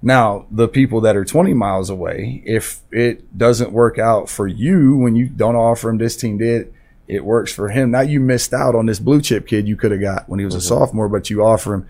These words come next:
Speaker 1: And that team goes away because he's not good enough, and there he is, and you sign him. So now you sign one that you know, and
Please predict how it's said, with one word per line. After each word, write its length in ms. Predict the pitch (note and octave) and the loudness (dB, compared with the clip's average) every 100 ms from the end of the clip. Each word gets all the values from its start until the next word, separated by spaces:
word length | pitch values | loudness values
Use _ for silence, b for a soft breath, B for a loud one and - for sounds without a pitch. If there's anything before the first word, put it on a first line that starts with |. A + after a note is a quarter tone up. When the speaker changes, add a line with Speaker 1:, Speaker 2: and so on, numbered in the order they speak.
| b b b - | b b b -4
Speaker 1:
And 180 | G#2+ G2+ | 0 2
that 220 | C#3+ - | 2 2
team 260 | D3 C3+ | 2 4
goes 240 | B2 B2+ A2 | 6 4 4
away 400 | G#2 C3+ C#3+ D3 | 2 2 4 4
because 320 | B2 A#2+ A2 | 2 2 2
he's 160 | A2 C3 | 2 0
not 220 | A#2 G2 | -2 2
good 160 | C#3 | 2
enough, 480 | E3+ A#2+ G#2+ A#2+ - | 4 2 2 -2 -4
and 240 | G#2+ G#2+ G2+ | -4 -2 2
there 180 | G#2+ G#2 | 2 2
he 180 | A2+ B2+ | 2 2
is, 380 | E3+ D#3 A2+ | 0 0 -2
and 180 | G#2 G#2 | -4 -4
you 80 | G#2+ | -4
sign 400 | - C3 E3 D#3 | -2 -4 -2 0
him. 160 | A#2 A2 | 0 -2
So 160 | A2+ | -4
now 180 | G2+ G#2+ | -4 -2
you 140 | G#2+ | -4
sign 380 | G2+ - A#2 A2+ | -4 -4 -2 -2
one 240 | A#2 A2+ - b b - | -2 -2 -4 b b -2
that 180 | G#2+ G2 | 0 2
you 240 | A2+ D#3+ | 2 2
know, 440 | C3+ A#2 A2+ A#2 | 4 4 4 2
and 360 | A2+ G#2+ G#2 - | 2 -2 -4 -8